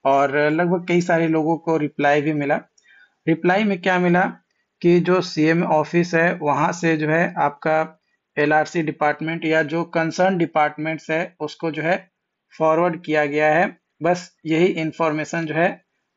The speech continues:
share किया गया है ना, किसी को दो नवंबर का तो किसी को तीन नवंबर का note है, जो कि subject आपका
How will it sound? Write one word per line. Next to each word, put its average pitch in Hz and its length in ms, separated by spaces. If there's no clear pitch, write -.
share 160 320
किया 156 280
गया 160 140
है - 640
ना, 156 140
किसी - 520
को 156 180
दो 156 200
नवंबर 147 440
का 143 440
तो 151 80
किसी 156 340
को 160 220
तीन 170 360
नवंबर 151 500
का 143 240
note 143 260
है, 147 360
जो 160 160
कि 175 160
subject 160 500
आपका 165 360